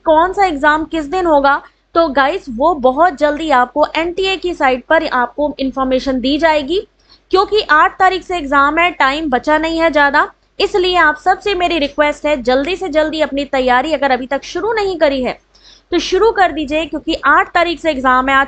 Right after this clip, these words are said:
पच्चीस जून हो गई है। मुश्किल से दस दिन बाकी है, दस बारह दिन आप मान लीजिए, इससे ज़्यादा टाइम नहीं मिला है आपको।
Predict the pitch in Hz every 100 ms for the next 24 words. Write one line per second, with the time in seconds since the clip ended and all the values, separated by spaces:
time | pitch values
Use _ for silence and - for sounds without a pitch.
0 | - 302 - 403 285 339 311 285 294 294
1 | 277 285 - _ _ _ _ - 277 339
2 | - 427 415 359 339 320 359 339 311 311
3 | 330 330 294 302 277 269 285 330 330 311
4 | 302 277 269 302 285 262 277 311 _ _
5 | 302 - 349 311 311 330 311 302 302 277
6 | 349 339 320 311 311 277 262 277 320